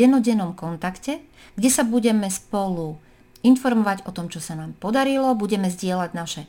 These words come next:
neúspechy, ale aj úspechy a verím tomu, že tam bude množstvo ďalších inšpiratívnych ľudí, ktorí vám pomôžu vaše talenty nielen odhaliť, ale ich aj naštartovať a pustiť do každodennej práce.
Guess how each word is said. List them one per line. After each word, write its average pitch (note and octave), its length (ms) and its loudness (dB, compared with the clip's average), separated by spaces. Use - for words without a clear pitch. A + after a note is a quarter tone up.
neúspechy, A3+ 720 -4
ale F3+ 320 -4
aj - 80 -14
úspechy A3 640 -6
a F#3 80 0
verím C4 320 4
tomu, G#3+ 320 0
že G#3 80 -4
tam F#3+ 240 -2
bude F3+ 160 -4
množstvo G3+ 400 0
ďalších G#3+ 480 0
inšpiratívnych F#3+ 800 -4
ľudí, A#3+ 480 0
ktorí A#3+ 400 4
vám F3+ 320 -2
pomôžu G#3+ 640 4
vaše G3 320 -2
talenty F3+ 480 -4
nielen A#3 480 4
odhaliť, F#3 560 -4
ale G#3+ 240 2
ich F#3+ 80 -8
aj E3 160 -4
naštartovať G3+ 640 -4
a - 160 -12
pustiť F#3 320 -6
do D#3+ 80 -8
každodennej F3+ 720 -6
práce. D3+ 400 -8